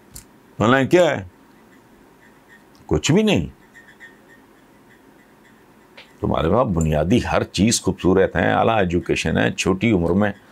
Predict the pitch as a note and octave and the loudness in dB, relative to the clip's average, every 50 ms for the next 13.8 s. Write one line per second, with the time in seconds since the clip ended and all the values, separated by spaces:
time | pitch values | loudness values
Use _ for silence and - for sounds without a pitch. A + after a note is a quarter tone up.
0 | - - - - - - - - - D#2+ E2 - - A2+ G2+ G2+ G2+ G2+ G2+ G#2 | -20 -20 -20 -20 -20 -20 -18 -6 -4 -4 -2 0 0 0 0 2 2 4 2 2
1 | G2 F2 D#2 - - - - - D2 C#2 E2 F#2 F2 E2+ F#2+ A2 A2+ G#2 F#2 E2+ | 0 -2 -4 -8 -16 -20 -14 -10 -6 -2 0 2 2 2 2 2 2 2 2 2
2 | E2 - - E2+ F2 F2+ A#2 - - - F2 F2 F#2+ G2+ G2+ G2 - C#2 D#2+ F2 | 0 0 -2 -2 0 0 0 0 0 0 0 2 4 2 2 2 0 -2 0 0
3 | F#2+ G2+ - - - - - - - - - - - - - E3+ F#3 F#3 - A3+ | 0 0 -2 -4 -4 -4 -4 -4 -8 -4 -2 -2 -2 2 2 0 2 2 0 0
4 | A#3+ A#3+ G#3+ D#3+ G2 - - _ _ - - - _ _ _ _ _ _ _ _ | 0 2 0 -2 -4 -6 -12 _ _ -20 -20 -20 _ _ _ _ _ _ _ _
5 | - _ - D3+ F#3 F#3 C#3+ - B2 G#2+ G2+ G#2 A2+ A#2+ A#2 - A2 G#2+ G#2+ G2+ | -12 _ 0 2 2 2 2 4 2 2 4 2 0 0 0 2 2 2 4 4
6 | F#2+ E2+ D#2+ E2 D#2+ E2+ F2 F2+ D#2 C#2+ - - A#2 - - - - - - G#2+ | 2 2 2 0 0 0 0 2 2 0 0 0 0 -2 -6 -10 -10 -2 -2 -2
7 | G2 - - G2 G#2 A2 A2 G2+ F2+ D#2+ F2 F#2 F2+ E2+ E2 E2+ - - - D#2+ | -2 0 -2 -2 0 0 2 2 2 2 0 0 0 0 0 0 -2 -4 -4 -2
8 | D#2 D2+ D2+ C#2 B1 - - - - - - - C#3 C3 - A#2 G#2+ G#2 F#2+ F#2 | -2 -2 -2 -4 -4 -2 -2 -2 -4 -2 -2 -2 -2 -2 -2 -2 0 0 -2 -2
9 | F#2+ - F2 D#2+ C#2 D#2+ F#2 G2+ G2 - - D2+ C#2 B1+ B1+ - - - - - | -2 -2 -2 -2 0 0 0 0 -2 -2 -2 -4 -4 -4 -6 -8 -10 -12 -14 -20
10 | - - - - - - - - - - - _ - - - E3 F#3 - - C#3+ | -20 -20 -20 -20 -20 -20 -20 -20 -20 -20 -20 _ -20 -6 -4 -2 0 2 2 0
11 | - - C#3 B2+ - - C3 B2+ B2 - C3 B2+ G#2 - - G#2 G#2+ - - A#2 | 2 0 0 0 2 2 2 2 2 2 0 0 0 0 -2 -4 -4 0 2 2
12 | G#2+ E2+ D#2+ - - D#2 F2 - - D#2 D2+ - - G2+ - D#2+ - - - - | 2 2 -2 -6 -2 -2 -2 -2 0 0 0 0 0 -2 -2 -4 -4 -2 -2 -2
13 | B2+ A#2+ - G2 A2+ A#2 - - G#2 - - A2+ - - F3+ | -2 0 0 0 -2 0 -2 -2 -4 0 0 0 0 0 -4